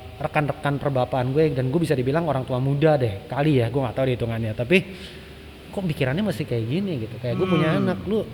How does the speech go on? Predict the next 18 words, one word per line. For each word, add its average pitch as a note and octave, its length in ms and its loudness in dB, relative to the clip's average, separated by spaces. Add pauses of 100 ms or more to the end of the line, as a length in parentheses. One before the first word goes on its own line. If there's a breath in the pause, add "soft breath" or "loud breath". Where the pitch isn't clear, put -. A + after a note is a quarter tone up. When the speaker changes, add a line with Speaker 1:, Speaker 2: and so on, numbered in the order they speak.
Speaker 1:
kayak, B2 220 -4 (200)
lu F#3 80 -8
jangan F#3+ 220 0
berenang F#3 240 0
siang-siang, F3+ 420 0
nanti D#3 200 0
kulitnya D#3+ 260 -2
hitam, F#3+ 320 -2
nanti E3+ 260 -4 (800 loud breath)
udah C#3 220 0
gede, C#3 240 2 (140)
kayak - 180 -6 (120)
se-, G3+ 340 2
sedangkal G3 640 6
itu B3+ 220 6
gitu F#3 220 6
kan. C#3+ 240 4
Speaker 2:
<laughs> E3 40 4